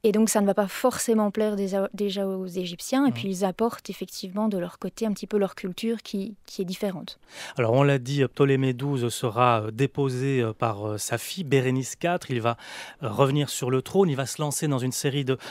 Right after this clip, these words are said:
Speaker 2: de massacres, d'assassinats, dont celui de sa fille. Triste fin, hein, pour Ptolémée.
Speaker 1: Oui,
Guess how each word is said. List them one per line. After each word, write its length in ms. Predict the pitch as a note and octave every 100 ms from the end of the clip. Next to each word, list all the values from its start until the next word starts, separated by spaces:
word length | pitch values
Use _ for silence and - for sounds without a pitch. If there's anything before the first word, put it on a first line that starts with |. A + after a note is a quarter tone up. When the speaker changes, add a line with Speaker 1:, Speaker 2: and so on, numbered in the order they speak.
| -
Speaker 2:
de 80 | C#3
massacres, 440 | C3+ C3 - E3
d'assassinats, 540 | C#3 C#3 D3 - E3 E3
dont 140 | D3+
celui 220 | C#3+ C#3+
de 40 | C#3
sa 140 | D3
fille. 200 | C3+ G#3+ - - - -
Triste 320 | A3 - D#3
fin, 320 | - G#3 A#2
hein, 40 |
pour 140 | A#2 B2+
Ptolémée. 500 | - B2 A2+ A#2 C3+ - _ - - - -
Speaker 1:
Oui, 240 | B3 A#3+